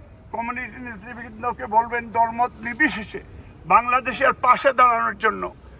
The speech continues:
আজকে বাংলাদেশকে তারা ধ্বংস করে ফেলতেছে। আজকে উনি, আ, কাচের গ্লাস ভাঙা এটা নিয়ে কান্নাকাটি, আর হাজারের উপরে লাশ,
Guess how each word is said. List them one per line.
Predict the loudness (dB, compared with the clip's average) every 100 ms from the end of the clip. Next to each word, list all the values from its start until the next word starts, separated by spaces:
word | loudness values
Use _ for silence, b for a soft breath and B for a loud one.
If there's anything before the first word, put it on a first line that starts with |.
| -20 -6
আজকে | -6 -4 2
বাংলাদেশকে | 2 2 -2 -4 -8 -6
তারা | 0 2
ধ্বংস | 2 0 -4
করে | -6 -2 -2
ফেলতেছে। | -4 -6 -14 -16 -20 -20 -20 -20 -18
আজকে | -6 -6 -6 -6 -6 -6 -12 -20 -8
উনি, | -6 -4 -6 -8 -14 -20 -18 -4
আ, | -2 -2
কাচের | -4 -4 2 0 0
গ্লাস | -4 2 2 2 -6
ভাঙা | -4 -2
এটা | -4 -2 -6
নিয়ে | -6 -8
কান্নাকাটি, | -8 -8 -8 -8 -8 -8 -12 -20 -20 -20 -20 -2
আর | -2
হাজারের | -2 0 0 2 2 2 0
উপরে | 0 4 4
লাশ, | 2 0 0